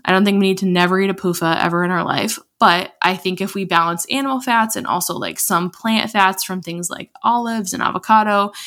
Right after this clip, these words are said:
and then really try to only have nuts and seeds as a condiment and avoid those more processed oils, that's gonna be, like, the less, least stressful and most balanced approach to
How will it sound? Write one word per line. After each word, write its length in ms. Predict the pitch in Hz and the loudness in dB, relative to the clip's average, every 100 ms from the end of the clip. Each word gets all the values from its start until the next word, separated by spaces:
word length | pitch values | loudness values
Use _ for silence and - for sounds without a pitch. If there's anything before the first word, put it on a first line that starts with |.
| - - - | -14 -12 -4
and 180 | 202 202 | -2 0
then 420 | 196 190 185 190 _ _ _ | 0 0 -2 -6 _ _ _
really 280 | 196 202 196 | -2 0 0
try 200 | 190 185 | 2 2
to 240 | 175 165 - | 2 -2 -4
only 260 | 190 190 190 | -2 0 0
have 180 | 175 | 0
nuts 240 | 180 170 - | 0 -2 -2
and 100 | 180 | -2
seeds 200 | 180 175 | -2 -2
as 120 | 170 | -4
a 80 | 170 | -4
condiment 720 | - 165 175 190 190 190 - | 2 2 2 0 0 0 -2
and 140 | 185 | -2
avoid 300 | 175 170 170 | -2 -2 -2
those 220 | 170 170 180 | -2 -2 -2
more 120 | 170 | -4
processed 500 | - 165 170 170 - | 0 0 0 -4 -4
oils, 380 | 156 165 180 - - - - | -2 0 0 -2 -8 -16 0
that's 240 | 175 - - | 2 2 -2
gonna 220 | 190 175 | -2 -2
be, 140 | 175 | -2
like, 220 | 165 160 | -2 -4
the 100 | 170 | -4
less, 520 | 170 165 165 170 - - 226 | -4 0 2 2 -4 -4 0
least 260 | 262 262 | 2 2
stressful 680 | - 196 202 - 202 202 214 - - _ | 2 0 0 0 0 0 -2 -14 -20 _
and 140 | 190 | -4
most 460 | 180 170 170 - _ | -2 0 -2 -4 _
balanced 400 | 175 160 170 - | 2 2 2 -4
approach 540 | 165 165 170 185 - | -6 -4 -2 -2 -6
to 560 | - 175 165 98 107 | -4 -2 -2 -2 -4